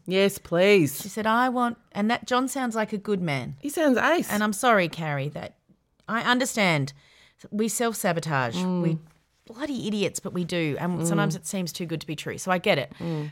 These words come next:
Speaker 2: But Bryony was like, I know there are good men. I know there
Speaker 1: Yep.
Speaker 2: are men who you are sexually compatible with
Speaker 1: Yep.
Speaker 2: or, you know, and I had another friend this week message
Speaker 1: Who are
Speaker 2: Mitch
Speaker 1: attentive, who are
Speaker 2: and,
Speaker 1: kind.
Speaker 2: and she goes,
Speaker 1: Yep.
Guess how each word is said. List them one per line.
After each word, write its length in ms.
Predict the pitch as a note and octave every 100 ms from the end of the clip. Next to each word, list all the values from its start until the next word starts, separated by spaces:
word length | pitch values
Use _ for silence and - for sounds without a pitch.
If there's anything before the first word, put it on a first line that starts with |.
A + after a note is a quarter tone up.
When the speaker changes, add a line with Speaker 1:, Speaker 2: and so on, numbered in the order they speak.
| -
Speaker 2:
But 340 | A3 G3+ G3+ - _ _ _ _ _ _
Bryony 320 | G#3+ G#3 A3+
was 140 | G#3+ G3
like, 240 | F3+ E3+ -
I 100 | B3
know 260 | B3+ G#3+ G#3+
there 180 | A#3
are 40 | G#3+
good 180 | G3 E3+
men. 320 | E3 D3+ D#3 -
I 100 | A3
know 240 | G#3+ G#3 G#3+
there 120 | A3+
Speaker 1:
Yep. 80 | A3
Speaker 2:
are 40 |
men 340 | G3+ G3 G3
who 640 | F#3+ F#3+ G3 F#3+ F#3+ F#3+ F#3 - _ _ _ _
you 140 | A3 G#3
are 140 | A3
sexually 360 | - A3 - F#3
compatible 520 | F3 D#3 D#3+ D#3 C#3
with 300 | C#3+ C3 -
Speaker 1:
Yep. 140 | - E3+
Speaker 2:
or, 260 | D#3+ D3+ -
you 100 | A3
know, 160 | E3 -
and 100 | G#3+
I 60 | G#3
had 120 | A3
another 240 | G#3 G3+
friend 340 | A3 A3 G3+ A3
this 180 | G3+ -
week 220 | F#3+ G3
message 320 | G3 F3+ F#3
Speaker 1:
Who 140 | G3+ G3
are 60 |
Speaker 2:
Mitch 140 | F3+ E3+
Speaker 1:
attentive, 580 | G3+ F3 D#3+ D#3+ - -
who 140 | E3
are 40 | E3
Speaker 2:
and, 160 | G#3
Speaker 1:
kind. 360 | F3+ C#3+ C3+ C3
Speaker 2:
and 80 | -
she 120 | A3+
goes, 180 | A3 G#3
Speaker 1:
Yep. 140 | -